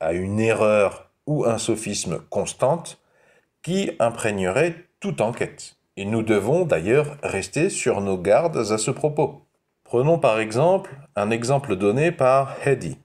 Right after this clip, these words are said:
Les patients admis à l'hôpital pour une opération de l'ulcère gastrique sont interrogés sur les anxiétés domestiques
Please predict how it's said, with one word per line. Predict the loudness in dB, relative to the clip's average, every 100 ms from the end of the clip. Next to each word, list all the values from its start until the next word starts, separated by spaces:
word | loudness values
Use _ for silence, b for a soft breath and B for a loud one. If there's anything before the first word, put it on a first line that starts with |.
| _ _ _ _ _ _ _
Les | -6 -4 2
patients | 0 2 0 2
admis | 2 0 0 0 2
à | 2
l'hôpital | 2 -2 -2 2 2 2
pour | -2 -2
une | 0
opération | 0 2 2 2 0 -2
de | 0
l'ulcère | -2 -2 -4 0 0 2
gastrique | -2 -2 -6 -6 -4
sont | -4 -4 -4
interrogés | -4 -2 -2 -2 -2 -2
sur | -2 0
les | 0 0
anxiétés | -2 -2 -8 -4 -4 -2 -2
domestiques | 0 0 -2 -6 -6 -6 -8